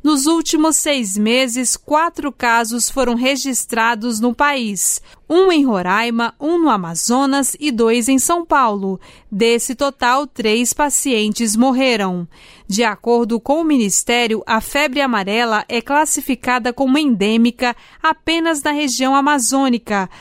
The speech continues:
mas de tempos em tempos o vírus reaparece em outras áreas.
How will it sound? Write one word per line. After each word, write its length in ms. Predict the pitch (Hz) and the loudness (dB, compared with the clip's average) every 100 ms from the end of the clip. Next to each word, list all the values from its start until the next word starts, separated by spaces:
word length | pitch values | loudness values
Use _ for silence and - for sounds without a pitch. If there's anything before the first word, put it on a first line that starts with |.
| - - | -10 2
mas 480 | 220 269 330 320 | 2 4 2 0
de 120 | 269 262 | -2 -2
tempos 440 | 226 202 208 202 | -2 -2 -2 0
em 140 | 277 | 0
tempos 600 | 254 254 302 320 339 - - | 0 0 0 0 0 -2 -4
o 160 | 302 269 | -2 -2
vírus 480 | 202 269 285 254 - | 0 0 0 -2 -2
reaparece 840 | 233 226 190 185 220 240 - 277 | -2 -2 -2 0 0 0 -2 -4
em 260 | - 277 247 | -2 2 4
outras 520 | 220 254 320 330 240 | 2 0 0 -2 0
áreas. 640 | 233 220 196 185 175 - | 0 0 -2 -4 -2 -2